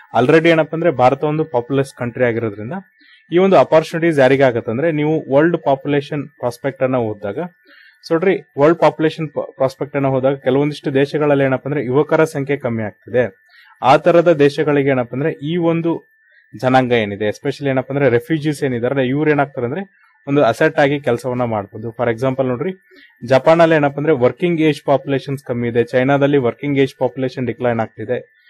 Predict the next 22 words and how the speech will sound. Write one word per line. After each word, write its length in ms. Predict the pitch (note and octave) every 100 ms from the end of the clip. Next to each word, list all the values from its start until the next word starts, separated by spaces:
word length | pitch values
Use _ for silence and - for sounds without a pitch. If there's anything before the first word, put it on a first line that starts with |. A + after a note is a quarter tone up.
| _ _ _ -
ಈ 120 | E3
ತರದ 320 | F3+ E3+ E3+ E3+ C#3+
ದೇಶಗಳಿಗೆ 400 | C#3+ D3+ D3 C#3+
ಇವ್ರು 120 | C#3
ಅಸೆಟ್ 280 | A2+ - A#2+ A#2+
ಆಗ್ತಾರೆ. 240 | - D3
But 180 | C#3 C#3+ A#2
ಭಾರತವನ್ನ 520 | A#2+ D3+ E3 E3+ E3
ನೀವು 220 | E3+ D#3+ C#3
ತೆಗೆದುಕೊಂಡಾಗ 500 | C3 B2+ C3+ B2 C3+
ನೋಡ್ರಿ 340 | C3 A#2+ G3 - _ - _ -
ನಾವು 140 | C#3+ C#3
ಎರಡ್ 220 | D3+ D#3+
ಸಾವಿರದ 320 | F3 E3+ F3 D3
ಮೂವತ್ತರೊತ್ತಿಗೆ 540 | C#3 C#3+ D3 C#3+ C#3+ C3+
ಏನಪ್ಪಾ 220 | A#2+ B2
ಅಂದ್ರೆ 140 | E3+ G3+ _ _ _ _ _ _ _ -
ಆ 240 | A#2+ A#2+ A#2+ C#3
ಒಂದು 160 | C#3 A2+ - _ _ _ _
ನೂರು 260 | C#3 F3 F#3+
ಕೋಟಿ 360 | F#3 F3 F3 D#3
ಜನ 200 | C3